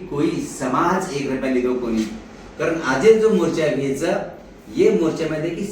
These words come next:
समाज जितकोच, समाजेन आपण देखी स्वाभिमानी समाज बनायचं,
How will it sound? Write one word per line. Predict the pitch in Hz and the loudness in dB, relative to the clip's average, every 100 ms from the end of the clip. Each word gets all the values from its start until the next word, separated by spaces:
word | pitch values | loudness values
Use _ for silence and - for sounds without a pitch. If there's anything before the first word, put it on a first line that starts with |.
| - | -8
समाज | 151 143 180 190 170 | -4 0 2 0 -4
जितकोच, | 131 127 - 135 113 110 - - - - - | -4 -4 -4 -2 -2 -4 -12 -18 -20 -20 -18
समाजेन | - 147 180 175 208 214 | -4 0 2 2 0 0
आपण | 170 170 170 | 0 0 -2
देखी | 180 220 - | 0 0 -4
स्वाभिमानी | - 143 165 165 165 220 | -4 -2 0 2 2 2
समाज | - 156 156 | 0 -2 -2
बनायचं, | 135 127 123 120 120 110 | 0 -2 -2 -4 -4 -6